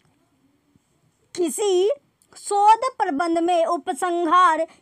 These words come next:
क्या है? किसी शोध प्रबंध में उपसंहार पूछा गया है, तो उपसंहार क्या है? ऑप्शन ए फर्स्ट चैप्टर, पहला अध्याय। ऑप्शन बी फाइनल चैप्टर, अंतिम अध्याय। ऑप्शन सी टाइटल पेज, आख्या पृष्ठ।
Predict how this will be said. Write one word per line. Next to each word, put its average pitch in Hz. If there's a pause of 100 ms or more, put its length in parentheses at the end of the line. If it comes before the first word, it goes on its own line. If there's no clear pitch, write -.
(160)
क्या 339
है? 311
किसी 392
शोध 403 (160)
प्रबंध 302
में 302 (240)
उपसंहार 330
पूछा 302
गया 302
है, 311
तो 349
उपसंहार 339
क्या 302
है? 311
ऑप्शन 359
ए 392 (580)
फर्स्ट 381
चैप्टर, 339
पहला 392
अध्याय। 330
ऑप्शन 339
बी 349 (340)
फाइनल 381
चैप्टर, 370
अंतिम 320
अध्याय। 311
ऑप्शन 330
सी 359
टाइटल 359
पेज, 359
आख्या 302
पृष्ठ। 349